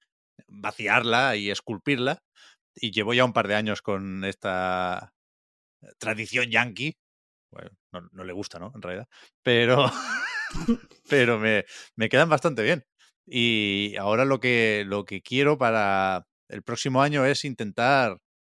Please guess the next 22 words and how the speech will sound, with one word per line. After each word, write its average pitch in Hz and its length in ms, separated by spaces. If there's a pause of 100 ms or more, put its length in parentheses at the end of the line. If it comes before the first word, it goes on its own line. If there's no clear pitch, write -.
(120)
aumentar 110 480
la 139 120
resistencia 113 680 (440)
de, 90 540 (460)
<laughs> - 880
de 120 100
la 107 100
verdura. 107 380 (380)
Porque, 113 320
claro, 135 240
si - 140
le 95 100
metes 107 260
ahí 131 220
un, 107 120
un, 90 360
un, 87 340 (100)
una 95 220
vela, 135 400 (680)
eso 110 220
se 131 120
va, 92 760